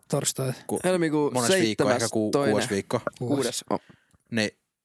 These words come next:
Speaker 2: mä oon kuuden viikon aikaa niinku juonut alkoholia kahtena päivänä. Joka on aika niinku, aika niinku hyvä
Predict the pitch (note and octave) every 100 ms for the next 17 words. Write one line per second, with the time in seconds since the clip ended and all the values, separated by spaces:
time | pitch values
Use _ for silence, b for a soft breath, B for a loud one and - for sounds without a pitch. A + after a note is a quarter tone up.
0 | - - G#2+ A2 G#2+ A2 G#2 G2+ G2+ G2+
1 | G2 F#2+ F#2 F2+ G2+ - _ _ _ -
2 | - - _ _ _ - G#2 G2+ G2 F#2
3 | - _ _ _ - G2 F#2 F#2 F#2 F#2+
4 | F#2 _ - - G#2+ G2+ G2+ F#2+ F#2+ E2
5 | F2 - - _ _ _ _ _ _ _
6 | _ _ _ _ _ _ _ _ b b
7 | _ _ _ _ - G2 G2 F2+ - -
8 | - _ _ G#2+ G2+ - - G#2 G2 G#2
9 | - _ _ _ _ _ _ C3 A#2+ B2
10 | C3+ D3+ D3